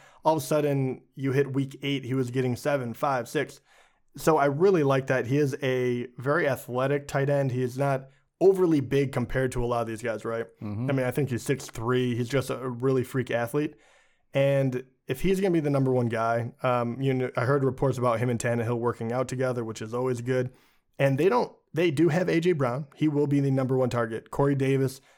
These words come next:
Speaker 1: I still believe in the talent, but I don't think he, eh, right now it doesn't seem like he's gonna be there. Jonnu Smith could really compete for the second best,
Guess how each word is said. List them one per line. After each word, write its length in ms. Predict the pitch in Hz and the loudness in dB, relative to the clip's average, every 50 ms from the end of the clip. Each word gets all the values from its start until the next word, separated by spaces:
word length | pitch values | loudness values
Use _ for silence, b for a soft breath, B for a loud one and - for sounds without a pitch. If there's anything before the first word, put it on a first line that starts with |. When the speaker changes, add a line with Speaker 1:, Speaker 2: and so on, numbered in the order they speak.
| b b b | b b b
Speaker 1:
I 60 | - 131 | -6 -6
still 280 | - - 160 165 156 | -4 0 2 2 2
believe 340 | 135 139 139 139 139 139 135 | 4 4 4 4 4 4 2
in 120 | 135 127 120 | 2 0 0
the 80 | 113 107 | 0 -2
talent, 420 | - 147 156 156 156 151 135 131 | 0 0 0 2 0 0 0 0
but 140 | 135 120 - | -2 -2 0
I 80 | 131 135 | 0 0
don't 160 | 139 135 135 | 0 0 0
think 200 | 143 131 120 - | 0 -2 -4 -4
he, 160 | - - - _ _ _ _ - | -8 -18 -20 _ _ _ _ -4
eh, 200 | 139 131 127 127 | -4 -4 -4 -4
right 200 | 127 139 147 151 | -2 0 0 2
now 140 | 147 143 139 | 2 2 2
it 80 | 131 123 | 2 2
doesn't 160 | 131 123 113 | 0 0 0
seem 180 | - 131 127 123 | 0 -2 -2 0
like 120 | 120 113 | 0 -2
he's 140 | 113 104 110 | -2 -4 -4
gonna 160 | 117 113 113 | -4 -4 -4
be 140 | 107 123 127 | -2 -2 0
there. 300 | 131 139 139 139 139 B B B B B B B B B _ - | 2 2 2 0 -2 B B B B B B B B B _ -2
Jonnu 260 | 180 202 277 302 202 | 0 0 2 2 0
Smith 360 | - - 151 180 196 190 - | 0 0 0 0 0 0 -2
could 400 | - 147 143 135 131 123 - - - _ _ _ _ _ _ _ _ _ - | 0 0 2 2 2 -2 -4 -10 -12 _ _ _ _ _ _ _ _ _ -8
really 300 | 139 135 156 190 196 185 | -2 2 4 4 4 4
compete 560 | - 160 139 127 - - 170 175 147 127 - - - _ _ _ _ _ _ _ _ _ | 4 0 -2 -2 -2 0 0 0 0 0 -4 -10 -20 _ _ _ _ _ _ _ _ _
for 380 | - - 151 147 143 143 135 | -6 0 2 2 4 4 4
the 380 | 127 131 135 131 127 123 123 101 - - - - - _ _ _ - | 2 2 0 0 0 0 -2 -4 -6 -12 -20 -20 -20 _ _ _ -16
second 420 | - - 160 160 151 - 143 131 | -6 -2 0 0 0 0 0 0
best, 420 | 123 139 139 135 135 - - - | 2 2 2 0 0 -4 -10 -16